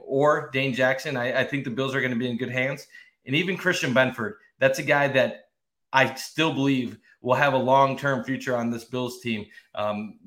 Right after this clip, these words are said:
with what he brings to the table, maybe as a backup this year and next year,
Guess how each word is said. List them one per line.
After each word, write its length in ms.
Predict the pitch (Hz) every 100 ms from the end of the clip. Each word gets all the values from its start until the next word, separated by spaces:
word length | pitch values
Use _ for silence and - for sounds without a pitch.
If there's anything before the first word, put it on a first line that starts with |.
| 104 110
with 280 | 123 135 117
what 280 | 135 135
he 160 | - 139
brings 500 | 117 135 131 117 -
to 80 | 131
the 60 | 110
table, 420 | 123 117 110 - _
maybe 300 | - 135 147
as 140 | 165 131
a 40 |
backup 520 | 113 127 135 - 117
this 260 | - 135 -
year 160 | 135 123
and 100 | 113
next 280 | 127 -
year, 240 | 151 160